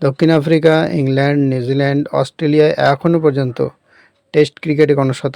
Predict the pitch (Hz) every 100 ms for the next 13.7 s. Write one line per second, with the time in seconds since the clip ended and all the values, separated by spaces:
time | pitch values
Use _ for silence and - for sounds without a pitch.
0 | 131 135 127 127 131 135 _ 151 - 143
1 | 135 123 120 120 - _ _ _ _ _
2 | _ _ _ _ _ _ _ - _ _
3 | _ _ 147 143 - 180 160 170 185 185
4 | 170 143 147 135 156 151 160 156 139 151
5 | 143 135 - - 160 - 165 143 123 113
6 | - _ - 139 143 160 165 113 - _
7 | _ _ _ _ _ _ - 143 160 170
8 | 175 160 135 135 147 151 - 135 143 156
9 | 151 139 135 143 127 _ 127 131 127 123
10 | _ _ _ 135 131 147 139 - 143 139
11 | 151 147 143 139 - 131 - 143 151 _
12 | _ _ _ _ 151 139 139 _ - 131
13 | 139 131 127 127 123 117